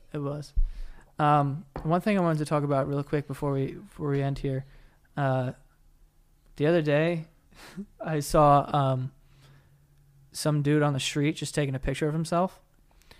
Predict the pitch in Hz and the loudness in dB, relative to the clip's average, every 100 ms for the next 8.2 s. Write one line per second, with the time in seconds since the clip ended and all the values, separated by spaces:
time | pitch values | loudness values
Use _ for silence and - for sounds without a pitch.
0 | - _ - _ - 160 160 156 151 147 | -20 _ -20 _ -4 2 4 4 4 4
1 | 139 135 - 160 143 165 147 147 160 151 | 2 0 -4 -4 2 4 4 2 2 2
2 | 147 - 151 151 147 143 139 139 156 165 | 0 0 2 2 2 2 4 4 4 2
3 | 170 175 175 - - - 151 151 - - | 2 2 2 -2 -18 -4 2 2 2 -2
4 | 156 147 - - 143 196 - - - - | -2 -2 -4 -2 0 0 -4 -20 -20 -20
5 | - - - 160 160 147 156 151 139 139 | -20 -20 -4 0 2 2 2 2 2 0
6 | 135 156 247 226 - 190 175 - - - | 0 0 0 -2 0 2 2 -2 -20 -14
7 | - - 160 151 143 147 143 135 - 143 | -8 0 0 0 0 -2 -2 -4 -6 -6
8 | 143 - | -6 -10